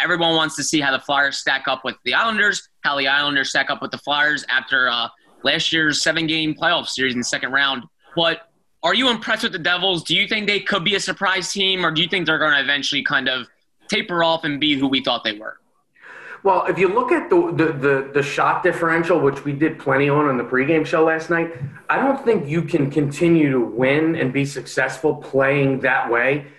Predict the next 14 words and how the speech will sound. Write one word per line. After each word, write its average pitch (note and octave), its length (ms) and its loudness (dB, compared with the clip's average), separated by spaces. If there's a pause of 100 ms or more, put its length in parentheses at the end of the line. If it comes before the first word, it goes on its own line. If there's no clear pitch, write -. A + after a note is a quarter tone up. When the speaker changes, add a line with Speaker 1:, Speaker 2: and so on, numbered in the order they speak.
(120)
Speaker 2:
And C#3+ 240 2
the C#3+ 60 2
Devils E3+ 520 2
score C#3+ 520 2
less C3 240 0
than B2 140 0
the A2+ 60 -4
Flyers B2+ 440 0
do. F#2 160 -14 (180)
So, C3 500 0 (360)
I C#3 60 0
mean, C#3 220 4
they're G3 200 2
not G3 340 0